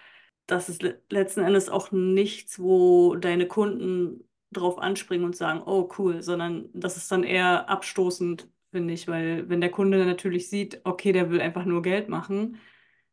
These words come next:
dann, ja, warum soll ich da dann kaufen? Dann suche ich mir lieber jemanden, der wirklich hinter seiner Sache steht, also hinter dem, was er tut,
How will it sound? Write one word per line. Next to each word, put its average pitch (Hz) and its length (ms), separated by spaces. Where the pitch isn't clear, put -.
dann, 175 680
ja, 175 320
warum 185 200
soll 180 160
ich 175 120
da 165 360
dann 160 240
kaufen? 165 560
Dann 160 580
suche 190 200
ich 185 100
mir 180 120
lieber 190 240
jemanden, 196 720
der 175 220
wirklich 185 400
hinter 185 320
seiner 185 280
Sache 180 260
steht, 233 440
also 170 200
hinter 175 220
dem, 185 260
was 175 160
er 160 120
tut, 226 500